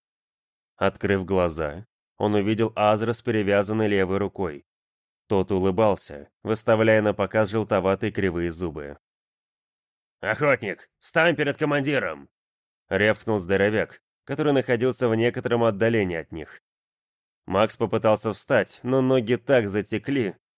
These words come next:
что он повалился на землю. Раздался гогот волкодлаков. Немного размяв ноги, Макс всё же поднялся со второй попытки.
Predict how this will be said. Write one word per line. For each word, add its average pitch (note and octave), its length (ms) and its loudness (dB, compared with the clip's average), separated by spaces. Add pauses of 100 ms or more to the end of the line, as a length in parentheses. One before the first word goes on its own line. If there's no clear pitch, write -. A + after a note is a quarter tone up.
(100)
что - 260 -2
он C#3 100 2
повалился A#2 600 2
на G#2 140 2
землю. D#2 520 -8 (680)
Раздался G2+ 720 2
гогот G2+ 340 0
волкодлаков. F#2+ 880 -2 (320)
Немного C3+ 420 2
размяв A2+ 440 2
ноги, F2+ 440 -4 (260)
Макс C#3+ 260 0
всё C3+ 160 0
же A#2+ 120 0
поднялся A#2 520 2
со A#2 140 -4
второй G2+ 300 0
попытки. E2+ 640 -8